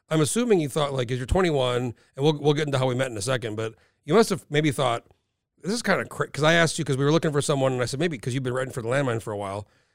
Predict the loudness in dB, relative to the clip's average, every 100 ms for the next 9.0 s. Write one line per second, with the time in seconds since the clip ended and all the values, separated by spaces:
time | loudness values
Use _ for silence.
0 | _ -4 -2 0 0 -2 -2 0 0 0
1 | 0 2 2 0 -2 -2 -2 0 0 2
2 | 2 0 -2 -2 -2 2 2 0 -6 _
3 | _ _ _ _ _ _ -6 -4 -2 -2
4 | 0 2 2 0 -2 -2 -2 0 2 2
5 | 2 0 0 2 4 4 2 -2 -6 _
6 | _ _ _ -4 -2 -2 -4 _ _ _
7 | _ 0 2 2 0 0 -2 -2 -4 -4
8 | -4 -2 0 -2 -2 -4 -2 -4 -6